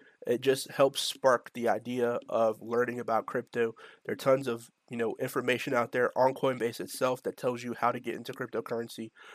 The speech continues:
um, tells you what it's about, tells you what the coin's uses are, utilities. But I think as we get into twenty twenty-two, um,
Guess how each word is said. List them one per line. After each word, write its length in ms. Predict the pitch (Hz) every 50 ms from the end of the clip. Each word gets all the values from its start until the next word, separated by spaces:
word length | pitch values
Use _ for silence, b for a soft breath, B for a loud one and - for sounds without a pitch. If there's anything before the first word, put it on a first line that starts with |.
| B B -
um, 220 | 107 110 110 107
tells 260 | - - 131 131 120
you 140 | 120 120 113
what 180 | 110 113 123 120
it's 140 | 117 - 104
about, 460 | 101 - 123 127 131 131 123 - -
tells 180 | - 120 110
you 80 | 117 120
what 80 | 113 113
the 80 | 110
coin's 420 | - - - 135 131 131 127 123 120
uses 340 | 123 123 - - 123 117
are, 160 | 123 117 113 113
utilities. 680 | 113 107 - - - 127 131 127 127 127 123 113 - B B B B B B B _
But 80 | - 117
I 20 |
think 240 | 113 - - 131 -
as 140 | 127 117 -
we 80 | 123
get 180 | 117 123 123 107 -
into 260 | 123 120 117 - 123
twenty 300 | 113 - - 131 123 120
twenty-two, 580 | 117 - 120 113 104 104 - - 120 120 117 113 B B B B B B -
um, 340 | - 110 107 107 104 104 -